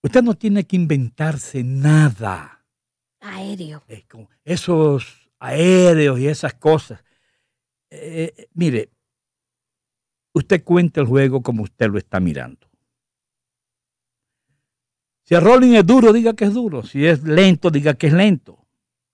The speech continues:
Speaker 1: Si la bola se le fue, diga que se le fue. Pero contar, contar, narrar, describir, eso es lo más importante en un narrador. Lo más importante.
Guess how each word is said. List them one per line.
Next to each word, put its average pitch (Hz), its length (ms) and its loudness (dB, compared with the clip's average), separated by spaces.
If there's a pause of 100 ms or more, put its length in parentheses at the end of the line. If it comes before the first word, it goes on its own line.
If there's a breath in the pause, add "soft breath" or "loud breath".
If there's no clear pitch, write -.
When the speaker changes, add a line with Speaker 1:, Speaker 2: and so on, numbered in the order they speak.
(120)
Speaker 1:
Si 131 100 -2
la 110 140 0
bola 160 280 2
se 196 160 2
le 185 120 4
fue, 151 200 2
diga 170 260 0
que 165 100 -12
se 165 120 -8
le 170 120 -6
fue. 180 280 -20 (680)
Pero 180 200 2
contar, 160 560 0
contar, 131 420 -2
narrar, 135 540 2 (1120)
describir, 165 1300 2 (800)
eso - 180 -14
es 127 40 -8
lo 117 80 -4
más 127 160 -2
importante 117 540 -8
en 95 100 -6
un 98 120 -4
narrador. 69 500 -14 (1120)
Lo 117 140 -4
más 131 360 -4
importante. 80 720 -12